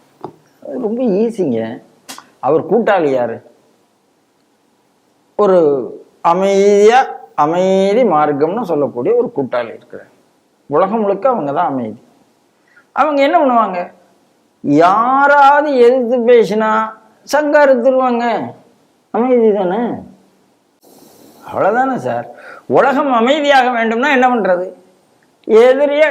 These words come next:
சக், சக், சக் அப்படின்னு உலகம் அமைதியாயிருதா இல்லையா? அமைதிக்கு எத்தனையோ வழி இருக்கு. குற்றங்கள் இல்லாத தமிழகம் வேணும் அப்படின்னு என்ன அர்த்தம்?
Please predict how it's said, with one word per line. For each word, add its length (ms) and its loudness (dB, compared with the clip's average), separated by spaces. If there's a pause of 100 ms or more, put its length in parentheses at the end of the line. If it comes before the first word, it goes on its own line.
(140)
சக், 340 -4 (140)
சக், 380 -2
சக் 480 -6 (380)
அப்படின்னு 380 -4 (140)
உலகம் 340 -2
அமைதியாயிருதா 580 -2
இல்லையா? 260 -12 (720)
அமைதிக்கு 540 -4
எத்தனையோ 360 -2
வழி 220 0
இருக்கு. 360 -10 (580)
குற்றங்கள் 680 2
இல்லாத 440 2
தமிழகம் 480 0
வேணும் 320 0
அப்படின்னு 440 -2
என்ன 120 2
அர்த்தம்? 440 -2